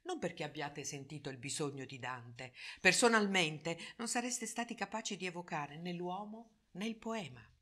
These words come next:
Dovrebbe essere dunque la poesia onnipresente come la natura che ci circonda e da cui la poesia deriva molte delle sue similitudini,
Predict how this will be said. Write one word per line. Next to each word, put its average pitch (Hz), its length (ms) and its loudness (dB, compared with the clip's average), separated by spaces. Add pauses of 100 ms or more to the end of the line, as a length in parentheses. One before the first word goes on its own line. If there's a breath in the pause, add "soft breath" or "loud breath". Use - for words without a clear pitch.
Dovrebbe 214 400 10
essere 214 520 10
dunque 247 300 2
la 185 140 12
poesia 214 460 12
onnipresente 269 840 6
come 220 260 4
la 185 80 8
natura 208 440 4
che 175 140 0
ci - 120 2
circonda 226 580 2
e 202 60 4
da 175 200 8
cui 294 360 6
la 196 160 12
poesia 190 440 6
deriva 180 460 4
molte 202 600 6
delle 147 240 2
sue 151 380 0 (240 loud breath)
similitudini, 147 1000 -4